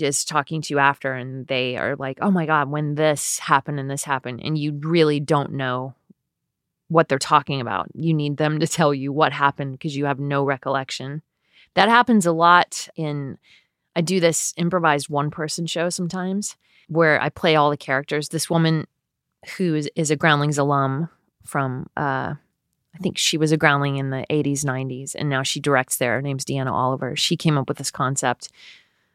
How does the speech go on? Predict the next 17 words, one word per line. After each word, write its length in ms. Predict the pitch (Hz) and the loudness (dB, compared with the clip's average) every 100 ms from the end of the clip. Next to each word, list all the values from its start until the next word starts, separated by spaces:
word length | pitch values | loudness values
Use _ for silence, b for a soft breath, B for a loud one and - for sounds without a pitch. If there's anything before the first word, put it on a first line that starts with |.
| b | b
called 220 | - 151 | 2 2
One, 440 | 139 147 147 131 127 | 4 6 6 6 0
and 180 | 131 147 | -2 -2
it's 160 | 143 | -2
an 100 | 165 | -2
improvised 400 | 147 175 160 147 | -2 2 4 4
one-person 540 | 143 135 139 143 - 143 | 0 -4 -4 -6 -6 -6
show. 460 | - 151 135 156 - _ _ _ _ | -2 0 0 -4 -10 _ _ _ _
And 400 | 190 175 160 160 - - _ _ _ _ _ _ | 0 2 2 0 -4 -8 _ _ _ _ _ _
when 180 | 190 180 | 2 4
I've 140 | 165 | 4
done 200 | 190 202 | 6 6
it, 160 | 185 - - _ _ _ _ _ - | 6 2 -8 _ _ _ _ _ -16
I 160 | 156 | -12
usually 400 | 156 160 170 165 - - | -8 -4 -2 -2 -4 -12
play 280 | - 147 | -2 0
between, 560 | 156 - 156 139 127 | 0 -2 -4 -4 -6